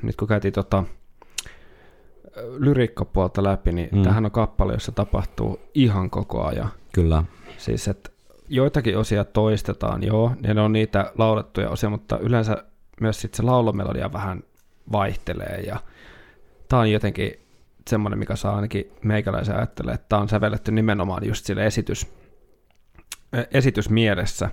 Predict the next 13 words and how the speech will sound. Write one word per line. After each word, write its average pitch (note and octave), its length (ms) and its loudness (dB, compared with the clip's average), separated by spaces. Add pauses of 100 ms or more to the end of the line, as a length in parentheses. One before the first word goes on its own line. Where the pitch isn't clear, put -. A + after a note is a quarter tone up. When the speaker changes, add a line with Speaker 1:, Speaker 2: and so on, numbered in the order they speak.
(300)
Speaker 1:
Eli G#2+ 140 -2
tää G2+ 380 0 (500)
vähän A#2+ 220 2
rauhallisempi A2 500 2
tempo G#2+ 360 2
jättää G2+ 440 -2
paljon G#2 360 0
tilaa G2+ 460 2 (600)
tulkinnalle, G#2+ 920 4 (640)
esimerkiksi G#2 480 -2
näissä G#2 240 0
live-tilanteissa, - 1080 0
ja, - 100 -2